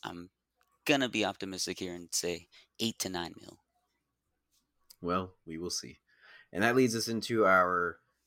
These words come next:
Speaker 2: big topic for today. The Oscars are coming up, and two of the biggest movies nominated this year are Nomadland and Minari, and we're gonna be talking about those two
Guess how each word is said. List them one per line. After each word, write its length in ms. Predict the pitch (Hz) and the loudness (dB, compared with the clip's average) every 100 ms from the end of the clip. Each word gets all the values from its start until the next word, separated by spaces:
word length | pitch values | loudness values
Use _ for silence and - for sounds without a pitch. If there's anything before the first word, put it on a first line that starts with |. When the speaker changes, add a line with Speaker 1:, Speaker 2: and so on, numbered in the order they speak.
| - | 0
Speaker 2:
big 200 | 104 92 | 0 4
topic 320 | 101 95 90 | 4 4 0
for 120 | 95 | -8
today. 240 | 87 85 90 | -6 -2 -2
The 120 | 90 | 2
Oscars 380 | 95 101 - 95 | 2 2 -2 -8
are 100 | 95 | -6
coming 320 | 107 95 92 | -6 -6 -4
up, 180 | 101 104 | -4 -4
and 160 | 87 | -10
two 160 | - 98 | -6 -4
of 60 | 87 | -4
the 60 | |
biggest 300 | 80 92 92 | -6 -6 -6
movies 460 | 92 90 90 85 - | -6 -8 -8 -8 -8
nominated 600 | 87 87 85 85 82 85 - | -4 -4 -2 -6 -8 -14 -14
this 200 | 80 80 | -6 -2
year 320 | 123 131 131 120 | 2 4 4 0
are 220 | 76 76 | -4 -2
Nomadland 720 | 95 101 98 92 92 95 - | -2 0 -2 -2 -8 -10 -12
and 120 | 76 | -12
Minari, 400 | 76 92 92 92 | -2 0 0 -4
and 80 | 60 | -10
we're 80 | 82 | -12
gonna 80 | 80 | -10
be 60 | |
talking 200 | 87 90 | -4 -4
about 180 | 85 82 | -4 -6
those 220 | 95 92 | -6 -8
two 300 | - 98 98 | -8 -10 -10